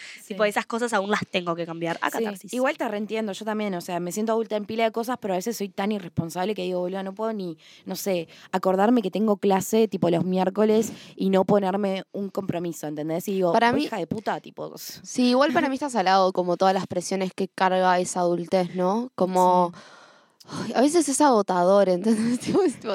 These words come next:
Speaker 3: "Ah,
Speaker 2: Sí,
Speaker 3: basta".
Speaker 2: obvio.
Speaker 1: Es que eso es
Speaker 2: Igual
Speaker 1: lo que, otra de las preguntas que traíamos es, tipo, ¿extrañás ser niño? ¿Extrañás ser adolescente? Y
Speaker 3: Sí.
Speaker 1: yo un poco lo que extraño es eso, tipo, ay, extraño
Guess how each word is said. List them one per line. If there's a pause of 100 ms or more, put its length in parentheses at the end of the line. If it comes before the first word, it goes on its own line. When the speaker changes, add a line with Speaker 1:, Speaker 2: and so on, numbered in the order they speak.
Speaker 3:
"Ah,
Speaker 2:
Sí,
Speaker 3:
basta".
Speaker 2:
obvio.
Speaker 1:
Es
que
eso
es
Speaker 2:
Igual (100)
Speaker 1:
lo
que, (540)
otra
de
las
preguntas
que
traíamos
es,
tipo,
¿extrañás
ser
niño?
¿Extrañás
ser
adolescente? (640)
Y (200)
Speaker 3:
Sí. (160)
Speaker 1:
yo
un
poco (100)
lo
que
extraño
es
eso,
tipo, (240)
ay,
extraño